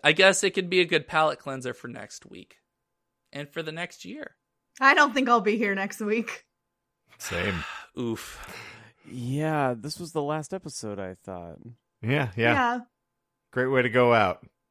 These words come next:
Speaker 3: It's like shit flopping out of an ass, following an eel.
Speaker 1: They're so wiggly. Yeah. So, um,
Speaker 2: At least they come pre-lubricated.
Speaker 1: That is very true.
Speaker 3: Mm-hmm.
Speaker 1: Very important to note.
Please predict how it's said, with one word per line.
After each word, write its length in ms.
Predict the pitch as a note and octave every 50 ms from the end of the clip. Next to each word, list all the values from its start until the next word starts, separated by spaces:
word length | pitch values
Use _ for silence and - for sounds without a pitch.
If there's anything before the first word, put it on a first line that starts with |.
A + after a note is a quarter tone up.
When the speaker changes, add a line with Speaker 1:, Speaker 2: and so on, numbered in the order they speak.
| _ _ _ _ _ _ _ _ _ _ _ _ _ _ _ _ _ _ _ _ _ _ _ _ _ _
Speaker 3:
It's 160 | F#2+ - -
like 200 | E2 D#2 D2 -
shit 500 | - - - - - A#2+ A#2 - - -
flopping 520 | - - - G#2 G#2+ A2+ A2+ - A#2+ A2
out 180 | A2 A2+ A#2 A#2
of 80 | A2 G#2+
an 120 | G#2 G#2+
ass, 320 | A2 A2+ A2+ A2+ A2 -
following 440 | - - G2 G2 G#2+ A#2 A#2 A#2+ A#2
an 160 | A2+ A2 G2
eel. 420 | F#2 E2+ D2+ C#2 C#2+ D2 E2 - _ _ _ _ _ _ _ _ _ _ _ _ -
Speaker 1:
They're 80 | C3+
so 240 | - - - F#3 F3
wiggly. 540 | E3 C#3 D#3 F#3+ F#3 D3 B2+ B2 B2 B2+ - _ _ _ _ _ _ _ _ _ _ _ _ _ _ _ - - - - -
Yeah. 220 | - A#3 D#4 D4 - - _ _ _ - - - D3+
So, 360 | D4 - G#3 G3+ G3+ G3 F#3+
um, 480 | F#3+ F#3 F3+ D#3+ C#3+ B2+ A2+ G#2+ G2 - _ _ _ _ _ _ - - _ _ _ _ _
Speaker 2:
At 140 | - B3 B3+
least 220 | C#4 F4 F#4+ -
they 100 | F#4+ E4
come 180 | - C#4+ C4+ B3
pre-lubricated. 840 | A3+ C4 B3+ A3+ G#3+ G#3+ A#3 C4 A#3+ - G3+ F3 E3 F#3 F3+ F#3 - _ _ _ _ _ _ _ _ _ _ _ _ _ _ _ -
Speaker 1:
That 160 | B2+ C3 C3
is 180 | B2+ A2 G#2 A2
very 420 | G#2+ A#2+ C3 C#3+ D#3+ D#3 C3 A2+
true. 460 | - - - B2 G#2+ F#2 E2+ F2+ F#2+ - _ _ _ _ _ _ _ _ _
Speaker 3:
Mm-hmm. 240 | F#2 E2 E2+ F2 E2+
Speaker 1:
Very 280 | D3 C3+ C3+ C#3 C3 A#2+
important 480 | A#2 A2+ - B2+ A#2 E2+ - A#2 -
to 80 | - G2+
note. 280 | G#2 G2+ F#2 - -